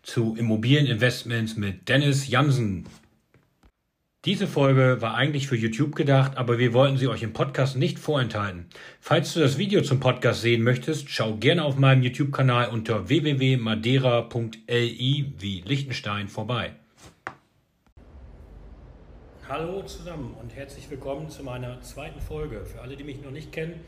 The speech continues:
ich bin Dennis vom, ähm, Immo Incubator. Heute möchte ich euch, äh, von meiner zweiten Immobilie erzählen, die ich privat gekauft habe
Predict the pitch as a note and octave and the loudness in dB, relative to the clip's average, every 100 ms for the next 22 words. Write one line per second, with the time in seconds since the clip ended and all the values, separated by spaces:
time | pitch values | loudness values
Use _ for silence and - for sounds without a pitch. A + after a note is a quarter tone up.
0 | - - - B2 A#2 A#2 C#3+ D3 - B2+ | -20 -20 -16 -12 -8 -6 -8 -12 -14 -12
1 | B2 B2+ B2+ B2+ A#2 A#2 A2 G#2+ - - | -10 -10 -12 -12 -12 -12 -12 -16 -20 -20
2 | - - - - - E3 D#3+ G3+ - C3 | -20 -20 -20 -20 -12 -10 -8 -10 -8 -6
3 | C3 C3+ F3 - - - - - - C#3+ | -6 -6 -8 -10 -18 -20 -20 -20 -10 -8
4 | D#3 D#3+ D#3 D3+ D#3 B2 C#3+ C#3+ C#3 - | -8 -8 -10 -12 -14 -14 -10 -10 -10 -14
5 | - - B2+ C3 B2+ C3 B2 B2 A#2+ - | -16 -12 -10 -10 -10 -12 -10 -10 -12 -14
6 | C#3+ D#3 D3+ C#3 B2+ C#3 C#3 - C3+ C3 | -14 -14 -14 -14 -12 -10 -12 -12 -12 -10
7 | B2+ B2 B2 B2 - - G#2+ A2+ C3 - | -10 -12 -14 -16 -16 -16 -12 -12 -12 -14
8 | D#3+ - C#3 C#3+ - - C3+ C3+ B2+ C3+ | -18 -16 -16 -16 -18 -18 -18 -16 -14 -14